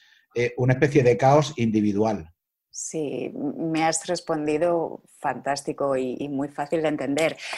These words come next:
Speaker 2: Creo que también tu propia vida o la vida de cada uno te va dando ideas o te va dando argumentos o te va dando,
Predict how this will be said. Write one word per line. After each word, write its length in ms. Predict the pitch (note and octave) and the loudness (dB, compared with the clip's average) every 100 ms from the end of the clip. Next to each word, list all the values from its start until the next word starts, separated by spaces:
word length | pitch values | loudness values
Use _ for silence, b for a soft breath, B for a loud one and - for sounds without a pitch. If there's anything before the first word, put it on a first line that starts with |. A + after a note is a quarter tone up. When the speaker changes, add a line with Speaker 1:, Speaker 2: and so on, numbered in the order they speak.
| B B _ | B B _
Speaker 2:
Creo 220 | G3+ B3+ | 4 6
que 100 | F4 | 6
también 440 | F4+ B3+ G3 A3+ | 4 4 4 2
tu 180 | A3 G3 | 0 -2
propia 580 | - D#3+ D#3+ G#3 A3 G#3 | 4 2 4 4 4 4
vida 480 | D#3+ G#3+ E3 D#3+ G3 | 2 0 0 -2 -2
o 80 | G3 | -2
la 140 | D3 | -2
vida 220 | D3 F3+ | 0 0
de 240 | G3 D#3+ - | 2 0 2
cada 320 | D#3+ E3 E3 | 2 4 4
uno 560 | E3+ F3+ F#3+ G3 G#3 G#3 | 4 4 2 0 -2 0
te 160 | F3+ | 0
va 200 | E3 F3 | 2 0
dando 760 | F#3+ G3 G#3 F#3+ G3+ G3 G3 F#3+ | 0 0 0 0 2 4 4 2
ideas 680 | E3+ F#3 G3+ G3+ G3 G3 - | 2 0 0 0 0 -2 -2
o 40 | |
te 100 | E3 | 0
va 100 | D#3+ | 0
dando 520 | E3 E3+ E3 E3 D#3+ | 0 0 0 2 4
argumentos 880 | D#3 D#3 D#3+ E3 F3 E3+ E3+ E3+ E3+ | 2 -2 -4 -4 -4 -2 0 0 -2
o 60 | D#3+ | -4
te 320 | D3 C3 - | 0 0 2
va 160 | D#3 D#3 | 0 0
dando, 640 | D#3 D#3+ E3 D#3 D3+ | 0 0 2 4 4